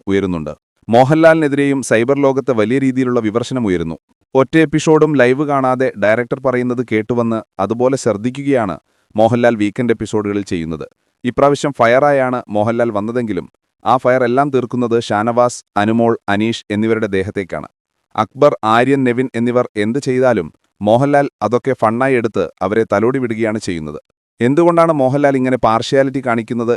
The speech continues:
എന്നും ചോദ്യമുയരുന്നു. മോഹൻലാലാണ് ഈ പ്രശ്നങ്ങളുണ്ടാകാൻ കാരണക്കാരൻ. മോഹൻലാൽ ഇത്തരത്തിൽ ഇവർക്ക് സ്വാതന്ത്ര്യം കൊടുത്തില്ലായിരുന്നുവെങ്കിൽ ഇതൊന്നും ഇവിടെ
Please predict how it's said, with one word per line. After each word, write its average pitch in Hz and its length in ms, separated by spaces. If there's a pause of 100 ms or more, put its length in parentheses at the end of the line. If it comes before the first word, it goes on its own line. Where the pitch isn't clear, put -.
എന്നും 110 260
ചോദ്യമുയരുന്നു. 101 600 (320)
മോഹൻലാലാണ് 151 720 (140)
ഈ 113 140
പ്രശ്നങ്ങളുണ്ടാകാൻ 131 880
കാരണക്കാരൻ. 107 600 (520)
മോഹൻലാൽ 139 500
ഇത്തരത്തിൽ 131 380
ഇവർക്ക് 127 240
സ്വാതന്ത്ര്യം 131 500
കൊടുത്തില്ലായിരുന്നുവെങ്കിൽ 127 920 (340)
ഇതൊന്നും 147 380
ഇവിടെ 131 180